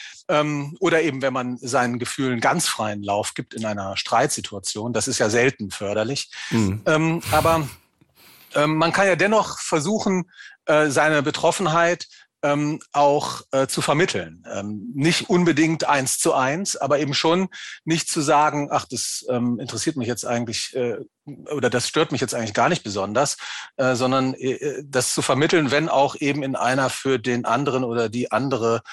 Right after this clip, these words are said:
Speaker 1: annehmbaren Form. So würde ich, äh, ich würde diesen Authentizitätsbegriff auch, auch dahin ausweiten.
Speaker 2: Okay.
Speaker 1: Also für mich wäre das immer noch authentisch, wenn man nicht eins zu eins seinen Gefühlen freien Lauf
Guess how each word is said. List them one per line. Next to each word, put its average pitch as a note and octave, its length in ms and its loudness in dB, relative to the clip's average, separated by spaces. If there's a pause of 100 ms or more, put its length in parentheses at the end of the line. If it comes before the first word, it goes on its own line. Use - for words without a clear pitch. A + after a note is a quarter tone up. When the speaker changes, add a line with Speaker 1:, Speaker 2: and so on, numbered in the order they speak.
(160)
Speaker 1:
annehmbaren A2 680 2
Form. E2 560 0 (300)
So C3+ 160 0
würde B2+ 180 2
ich, - 320 -2
äh, G#2+ 320 0
ich - 160 -6
würde D3+ 160 2
diesen C3 260 0
Authentizitätsbegriff C3+ 1040 -2
auch, B2+ 320 0
auch - 160 0 (200)
dahin B2+ 680 2 (180)
ausweiten. E2 840 0 (200)
Speaker 2:
Okay. G#2+ 360 -2 (240)
Speaker 1:
Also G#2+ 120 -8
für C#3 120 0
mich C3+ 140 2
wäre C3+ 160 4
das A#2+ 140 2
immer D#3+ 180 2
noch D3+ 160 2
authentisch, E3+ 760 2 (360)
wenn C#3+ 240 2
man C#3+ 200 4
nicht D3+ 380 0
eins C3+ 320 0
zu D3 120 2
eins C3 340 0
seinen A#2 280 -2
Gefühlen A#2 380 -4
freien G2+ 320 0
Lauf F#2+ 480 -2